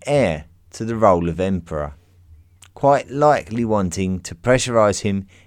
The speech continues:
into announcing one of their own. So he selected a military man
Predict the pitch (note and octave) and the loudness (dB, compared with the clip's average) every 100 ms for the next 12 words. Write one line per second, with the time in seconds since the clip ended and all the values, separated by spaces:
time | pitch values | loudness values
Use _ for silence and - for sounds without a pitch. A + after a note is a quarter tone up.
0 | - A2+ C3 C3+ A#2 F#2 D2+ F2+ F2+ E2+ | -10 -8 -4 0 0 0 -4 -6 -6 -10
1 | _ - G2 G2 F2 F2 D#2+ F2 E2 D2 | _ -6 -2 -2 -2 -2 2 2 0 -6
2 | C#2+ - - _ - - _ _ - _ | -14 -20 -20 _ -20 -20 _ _ -20 _
3 | - - - C3 C3 D3 D3+ - F3+ F3+ | -20 -20 -2 2 4 2 0 0 0 0
4 | - - G2 G2+ C3+ C3+ - - F2+ D#2+ | -2 -4 -2 0 0 -2 -6 -4 -4 -2
5 | D2 C#2+ | -6 -10